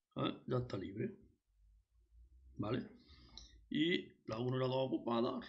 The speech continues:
si ahora desconectamos la uno y la dos, por ejemplo,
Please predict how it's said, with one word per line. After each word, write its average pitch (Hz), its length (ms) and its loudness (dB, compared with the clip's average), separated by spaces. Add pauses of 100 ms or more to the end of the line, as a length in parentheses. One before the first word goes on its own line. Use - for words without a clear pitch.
si 107 120 2
ahora 120 240 0
desconectamos 120 800 0
la 98 80 0
uno 110 200 0
y - 20 0
la 123 80 4
dos, 226 320 2 (3500)
por 113 140 0
ejemplo, 139 560 2